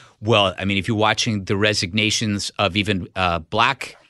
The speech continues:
officers or black, uh, heads of command over B L M and, and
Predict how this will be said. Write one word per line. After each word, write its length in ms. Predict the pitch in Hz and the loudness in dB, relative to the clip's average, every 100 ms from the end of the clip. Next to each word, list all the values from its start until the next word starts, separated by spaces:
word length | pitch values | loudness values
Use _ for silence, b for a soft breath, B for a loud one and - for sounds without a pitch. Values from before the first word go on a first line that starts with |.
| b b _ - | b b _ -2
officers 680 | 120 123 117 110 92 82 98 | 0 0 -6 -6 -8 -8 -6
or 260 | 87 87 82 | -6 -6 -8
black, 380 | 107 117 107 - | -4 -4 -4 -6
uh, 100 | 107 | -6
heads 260 | 87 123 117 | -4 -4 -4
of 120 | 98 | -8
command 600 | - 98 107 120 95 92 87 _ _ _ _ - | -8 -4 0 0 -2 -6 -12 _ _ _ _ -6
over 380 | 117 113 107 | -4 0 -2
B 200 | 95 127 117 | -2 0 2
L 160 | 110 | 2
M 200 | 120 117 | 0 0
and, 200 | 98 95 | -2 -6
and 440 | 76 98 95 90 | -8 -10 -8 -10